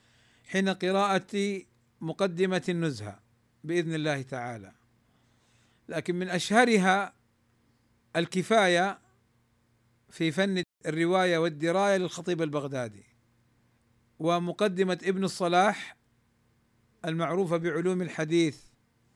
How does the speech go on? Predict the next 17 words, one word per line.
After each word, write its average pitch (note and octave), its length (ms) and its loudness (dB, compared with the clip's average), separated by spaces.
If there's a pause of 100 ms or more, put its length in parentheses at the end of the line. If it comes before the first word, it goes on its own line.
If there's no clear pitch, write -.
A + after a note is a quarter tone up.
(800)
والمؤلفات F#3 2250 0
حول F3 260 -2
هذه E3 360 0
المقدمة، F#3 760 -2
وكتاب G#3 1200 0
الحافظ G3 360 0
ابن E3 220 -4
حجر E3+ 520 0
نزهة E3 380 -2
النظر، E3 560 -2
وكتابه D#3 640 -2
النكت D#3+ 580 -4 (840)
على E3 560 0
علوم D#3+ 300 -4
الحديث D#3 460 -4
لابن D3+ 160 -6
الصلاح، A#2 540 -12